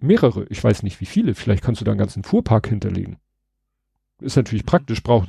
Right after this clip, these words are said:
Speaker 1: brauchst du nicht für jedes Auto einen eigenen Account. Also wenn du eine Firma bist und hast zehn Dienstwagen, dann haust du da einfach die ganzen Kennzeichen rein.
Speaker 2: Mhm.
Speaker 1: Gut, hab ich natürlich das Kennzeichen vom Auto meiner Frau reingehauen, weil die parkt regelmäßig Bramfeld im Einkaufszentrum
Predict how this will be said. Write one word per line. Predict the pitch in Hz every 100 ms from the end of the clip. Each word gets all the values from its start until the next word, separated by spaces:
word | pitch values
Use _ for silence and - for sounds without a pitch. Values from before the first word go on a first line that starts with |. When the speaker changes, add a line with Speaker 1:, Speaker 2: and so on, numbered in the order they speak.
| 110
Speaker 1:
brauchst | 120 120 123
du |
nicht | 117 -
für | 117
jedes | 107 113 110 -
Auto | 120 117
einen | 110
eigenen | 110 110 101 101
Account. | 101 156 127 135
Also | 104 98
wenn | 107
du | 104
eine | 101 98
Firma | - 185 120
bist | 113 -
und | 101
hast | 104 - _ _ _
zehn | - 135 110
Dienstwagen, | 113 196 - - 95 117 - -
dann | 135 131
haust | 143 143 127
du |
da | 117
einfach | 113 110
die | 107
ganzen | 101 - 104
Kennzeichen | 160 - 92 85 82
rein. | 95 - _ _ _ _ _ _ _ _
Speaker 2:
Mhm. | 120 147 165 _ _ _ _ -
Speaker 1:
Gut, | 117 -
hab | - 131
ich | 104
natürlich | - 113
das | 123
Kennzeichen | - 117 - 101 131
vom | 139 -
Auto | 92 104
meiner | 127 -
Frau | 233 233
reingehauen, | 104 98 101 113 143
weil | 113 101 - - -
die | 123
parkt | - - 123 127 123
regelmäßig | 131 127 123 123 - 123 - - -
Bramfeld | 113 113 117 - 117 104 - _ -
im | 110 101
Einkaufszentrum | - 202 107 - 98 98 135